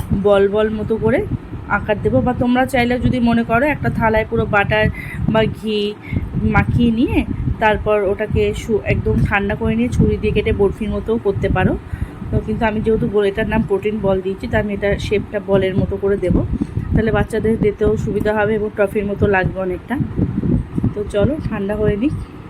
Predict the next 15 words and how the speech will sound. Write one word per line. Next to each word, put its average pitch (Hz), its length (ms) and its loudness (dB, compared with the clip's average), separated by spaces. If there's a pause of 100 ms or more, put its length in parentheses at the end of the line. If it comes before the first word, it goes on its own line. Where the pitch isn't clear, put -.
(1160)
তো 254 200 -2
চলো, 254 260 2
ঠান্ডা 240 400 2
হয়ে 247 200 0
গেছে, 254 260 -2
এটাকে 233 240 -2
আমি 240 200 -2
শেপ 220 240 0 (140)
করে 226 280 2
নিই 240 200 -4 (280)
ছোট 202 200 -4
ছোট 220 140 -2
বলের 208 380 2
মতো 220 320 -2
করে। 220 240 0